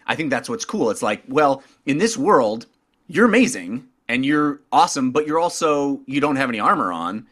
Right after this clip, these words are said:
you're vulnerable, so it's probably a good idea to be inside this sentient thing that could be fine on its own. Like, you know, you could be outside of it and it can follow you around and cover you. That's fine too. It's, like, all of it works. So I think it's more like giving the soldier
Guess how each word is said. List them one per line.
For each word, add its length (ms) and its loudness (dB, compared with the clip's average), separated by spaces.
you're 160 -2
vulnerable, 580 -2
so 540 -2
it's 140 -10
probably 340 0
a 40 -4
good 100 2
idea 240 2
to 60 -4
be 140 2
inside 460 0
this 160 -8
sentient 400 -6
thing 240 -2
that 160 -2
could 140 2
be 160 0
fine 240 0
on 100 4
its 140 -2
own. 100 2
Like, 180 -4
you 80 -6
know, 80 0
you 160 -2
could 120 -8
be 120 -4
outside 380 2
of 100 -2
it 200 -2
and 100 -4
it 60 -4
can 100 -4
follow 300 0
you 180 2
around 220 0
and 160 -2
cover 300 -2
you. 360 -6
That's 220 -2
fine 220 -4
too. 160 -6
It's, 180 -10
like, 160 -12
all 240 4
of 100 4
it 120 2
works. 560 -2
So 420 -2
I 80 -4
think 160 -8
it's 140 -6
more 160 0
like 340 -2
giving 320 2
the 240 0
soldier 520 -4